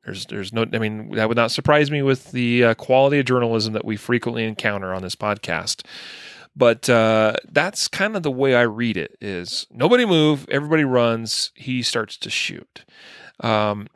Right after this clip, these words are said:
now, in many states, it, it, depending on, there's the verbiage can be a little bit different, but generally speaking,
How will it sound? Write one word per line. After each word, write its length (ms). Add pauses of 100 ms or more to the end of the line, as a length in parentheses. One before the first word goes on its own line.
(240)
now, 220
in 180
many 180
states, 600 (920)
it, 200 (640)
it, 200
depending 360
on, 160
there's 360 (360)
the 160
verbiage 380
can 120
be 200
a 80
little 160
bit 120
different, 440
but 180
generally 720
speaking, 560